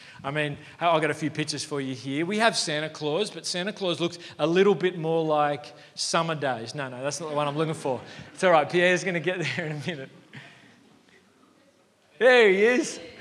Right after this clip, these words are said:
Hey, we've got our surfing Santa. I think that's a red wetsuit that he's got there.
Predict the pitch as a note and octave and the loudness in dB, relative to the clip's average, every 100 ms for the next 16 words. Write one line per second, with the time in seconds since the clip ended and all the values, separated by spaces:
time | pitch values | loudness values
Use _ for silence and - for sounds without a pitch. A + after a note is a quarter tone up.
0 | - - - E3 G3 F#3+ G#3 G3+ F3+ F3 | -18 -20 -4 0 2 2 4 6 4 4
1 | G3 G3+ G3+ F#3 D#3+ F3+ E3 E3 D#3+ D#3 | 2 4 2 0 -4 -2 -2 0 4 4
2 | D#3+ G3 F3+ E3 D3+ C#3 D3 C3 B2+ D3+ | 2 0 0 0 -2 0 -2 -2 -2 -2
3 | - F3 F#3+ F#3 D#3 D3 C3+ C3+ D#3+ D#3 | -2 -2 -2 -4 -6 -6 -8 -2 -2 -2
4 | D3 D3+ F3 | -4 -2 -2